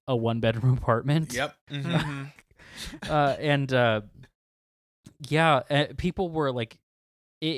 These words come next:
Speaker 1: it was basically nonstop, like, shuffling through that weird black case that we have of just, like, um, you know, discs and things. And this was, like,
Speaker 3: <laughs>
Speaker 1: shortly after the Wii came out, and people were still, like,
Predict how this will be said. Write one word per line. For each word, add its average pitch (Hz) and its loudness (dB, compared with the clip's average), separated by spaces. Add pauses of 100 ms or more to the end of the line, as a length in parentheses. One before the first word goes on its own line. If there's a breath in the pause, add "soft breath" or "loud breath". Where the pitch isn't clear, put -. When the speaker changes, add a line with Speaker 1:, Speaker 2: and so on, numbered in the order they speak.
Speaker 1:
it 156 4
was 165 0
basically 220 0
nonstop, 131 0
like, 120 -4
shuffling 120 -4
through 117 -4
that 110 -6
weird 110 -6
black 110 -4
case 110 -8
that 101 -4
we 123 -4
have 117 -2
of 113 -6
just, - -6
like, 104 -10 (520)
um, 101 -2 (360)
you 127 -2
know, 104 -2 (400)
discs - -2
and 139 -2
things. 147 -2
And 139 2
this 160 2
was, 208 0
like, - 0 (180)
Speaker 3:
<laughs> - -20
Speaker 1:
shortly 180 4
after 127 0 (100)
the 123 -2
Wii 107 -4
came 147 0
out, 151 2
and 131 -4
people 143 -2
were 120 -4
still, 123 -2
like, 104 -4